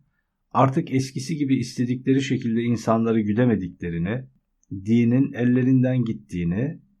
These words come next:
ve dünyevi krallıklarının bittiğini görüyorlar ve telaşa düşüyorlar.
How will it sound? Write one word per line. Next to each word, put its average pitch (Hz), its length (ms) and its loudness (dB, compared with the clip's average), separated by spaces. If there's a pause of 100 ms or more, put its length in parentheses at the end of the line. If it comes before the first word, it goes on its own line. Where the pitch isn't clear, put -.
ve 104 180 -2
dünyevi 120 600 2 (120)
krallıklarının 113 880 2
bittiğini 107 460 -2
görüyorlar 110 640 2
ve 101 140 -2
telaşa 101 500 -2
düşüyorlar. 92 760 -6